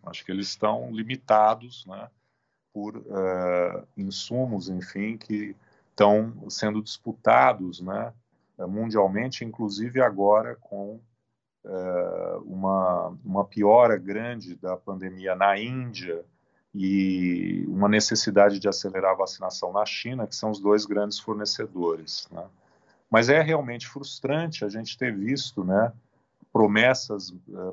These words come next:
fantasiosas com relação ao ritmo da vacinação que não se cumpriram. Vamos torcer, acho que nos próximos três meses, né, conseguiremos,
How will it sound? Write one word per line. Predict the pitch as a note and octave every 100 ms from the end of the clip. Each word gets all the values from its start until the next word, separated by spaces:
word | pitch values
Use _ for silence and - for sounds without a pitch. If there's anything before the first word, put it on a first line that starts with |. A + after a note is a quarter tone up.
| -
fantasiosas | B2+ D3+ D3+ B2+ G#2 G2+ A2 A2+ F2+ F2 -
com | F#2
relação | F#2 F#2 F2+ -
ao | F#2 F2+
ritmo | F#2 - F2+
da | F2+
vacinação | F#2 F2+ - A2+ - C#3+
que | C#3+
não | D#3+ D#3
se | -
cumpriram. | D3+ F3 - G#2+ E2+ D#2+ _ _ _ _ _ _ _
Vamos | B2+ F3+ F#3+
torcer, | E3+ D3 - C3+ D3 E3+
acho | A#2 A#2+ -
que | C3+ C3 A#2 -
nos | G#2 A2+ A2
próximos | - A#2 B2 - A2 G2 -
três | - A#2 C3 G#2
meses, | G2+ A2+ B2 F2+ E2+
né, | F#2 G2 A#2 _ _ _ _
conseguiremos, | - A2 - A#2 A2+ G#2 A2+ A2 G2 F#2+